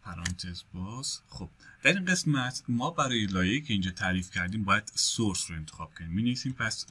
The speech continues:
source new O L dot source dot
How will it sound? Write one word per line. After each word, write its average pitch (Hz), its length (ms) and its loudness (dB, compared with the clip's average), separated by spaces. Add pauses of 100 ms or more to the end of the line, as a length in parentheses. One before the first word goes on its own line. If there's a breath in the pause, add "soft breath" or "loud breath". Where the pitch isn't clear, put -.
source - 680 2 (3500)
new 104 520 6 (1300)
O 107 100 -4 (140)
L 104 240 2 (380)
dot 95 280 -2 (460)
source - 840 0 (1160)
dot 110 440 -2